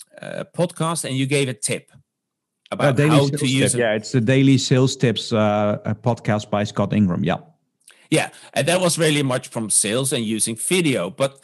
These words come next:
Speaker 1: making video, there are multiple ways that you can use that also for your lead nurturing process.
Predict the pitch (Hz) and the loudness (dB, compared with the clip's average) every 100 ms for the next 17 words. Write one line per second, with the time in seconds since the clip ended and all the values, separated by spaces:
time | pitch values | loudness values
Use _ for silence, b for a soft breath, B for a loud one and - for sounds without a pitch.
0 | b b b b _ _ 139 - 190 151 | b b b b _ _ -4 -2 -4 -4
1 | - 180 175 120 101 110 - - _ _ | -4 -4 -2 -2 -2 -4 -6 -14 _ _
2 | _ _ - 127 147 117 160 156 147 208 | _ _ -18 -6 -4 -2 -2 -2 -2 -4
3 | - - 131 123 135 131 120 107 127 135 | -6 -8 -6 -2 -2 -2 -6 -6 -8 -8
4 | 113 101 123 185 170 92 90 - - 123 | -8 -4 -2 -2 -4 -6 -8 -8 -8 -8
5 | 139 123 117 - 104 98 101 143 - 95 | -6 -6 -8 -10 -12 -8 -8 -8 -8 -8
6 | 87 - 85 76 - 76 76 78 78 - | -8 -10 -12 -12 -10 -8 -6 -6 -6 -10